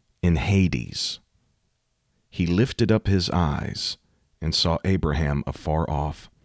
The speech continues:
and Lazarus in his bosom. Then he cried and said, 'Father Abraham, have mercy on me, and send Lazarus,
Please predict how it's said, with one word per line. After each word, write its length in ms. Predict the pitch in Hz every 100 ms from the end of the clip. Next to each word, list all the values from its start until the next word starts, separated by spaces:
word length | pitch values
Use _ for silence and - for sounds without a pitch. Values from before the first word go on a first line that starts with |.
| _ _ _ -
and 180 | 82 73
Lazarus 760 | 78 117 123 65 62 - - -
in 140 | 82
his 180 | 85 101
bosom. 480 | 110 120 - 57 - _ _ _ _ _ _ _ _ _ -
Then 180 | 107 170
he 80 |
cried 420 | 175 - 101 85 78
and 140 | 80
said, 340 | - 87 80
'Father 480 | - - 90 98 117
Abraham, 600 | 110 85 78 80 76 65 - _ _ _ _ -
have 360 | 82 82 98
mercy 460 | 92 98 101 - 65
on 220 | 69 69
me, 220 | 76 - - _ _ _ _ _ _ _ _
and 160 | 85 82
send 360 | - 131 131 117
Lazarus, 800 | 123 123 - - - - -